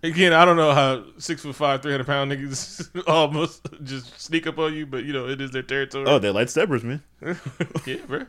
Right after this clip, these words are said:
Speaker 2: They,
Speaker 1: know
Speaker 2: they,
Speaker 1: they
Speaker 2: st-, they step all the time, Vic.
Speaker 1: They, uh, "Hoo, hoo, hoo, hoo, hoo." And so we get to Jabari's throne room, which is the best throne room.
Speaker 2: It
Speaker 1: I don't know what that wood is hanging on the wall.
Speaker 2: Oh, th-, those, those aesthetics are amazing.
Speaker 1: Yeah.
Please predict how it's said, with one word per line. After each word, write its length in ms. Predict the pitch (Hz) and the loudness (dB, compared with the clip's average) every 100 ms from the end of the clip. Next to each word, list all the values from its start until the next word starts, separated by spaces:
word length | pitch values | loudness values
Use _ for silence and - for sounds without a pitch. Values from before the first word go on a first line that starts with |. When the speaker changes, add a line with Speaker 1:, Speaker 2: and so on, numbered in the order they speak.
| - | -14
Speaker 2:
They, 200 | 101 110 113 | 0 0 0
Speaker 1:
know 60 | |
Speaker 2:
they, 100 | 98 | 0
Speaker 1:
they 60 | 107 | -2
Speaker 2:
st-, 240 | - 110 104 | 0 -4 -2
they 100 | 113 | -2
step 320 | - 113 - | 2 0 0
all 160 | - 104 | -4 -4
the 80 | 82 | -4
time, 240 | 85 78 | -8 -10
Vic. 180 | 73 78 | -14 -14
Speaker 1:
They, 220 | 127 117 | -12 -10
uh, 40 | 104 | -10
"Hoo, 200 | 107 131 | -6 -6
hoo, 200 | 117 123 | -4 -8
hoo, 200 | 117 127 | -6 -6
hoo, 160 | 120 | -4
hoo." 240 | 123 139 110 _ _ _ - | -4 -4 -6 _ _ _ -10
And 140 | 135 | -6
so 180 | 160 147 | -2 0
we 100 | 147 | 0
get 120 | 147 | -2
to 160 | 147 135 | -2 -2
Jabari's 480 | 123 131 143 147 135 | -2 2 2 2 0
throne 240 | 151 151 | 0 0
room, 320 | 156 156 156 | 0 -2 -2
which 200 | 156 135 | -4 -4
is 140 | 139 120 | -6 -6
the 100 | 131 | -4
best 240 | 123 117 | -4 -4
throne 260 | 120 113 107 | -6 -8 -8
room. 520 | 104 107 104 107 113 _ _ _ _ _ _ _ _ _ _ - | -10 -12 -14 -16 -20 _ _ _ _ _ _ _ _ _ _ 2
Speaker 2:
It 80 | 135 | 4
Speaker 1:
I 60 | |
don't 120 | 147 | 4
know 140 | 131 117 | 0 -4
what 80 | 113 | -4
that 140 | 107 | -2
wood 260 | 135 180 170 | 4 6 6
is 160 | 160 | 2
hanging 200 | 160 160 | 0 0
on 80 | 151 | -2
the 60 | 151 | 0
wall. 360 | 170 170 165 165 | 2 4 2 4
Speaker 2:
Oh, 100 | 131 | 4
th-, 180 | 147 | 2
those, 280 | 98 131 180 | 2 -2 -2
those 320 | 82 95 131 | -6 -4 -4
aesthetics 420 | 95 - 104 82 85 | -4 -2 -2 -2 -6
are 60 | |
amazing. 340 | 80 85 76 87 _ | -8 -10 -10 -16 _
Speaker 1:
Yeah. 260 | 165 143 | -4 -4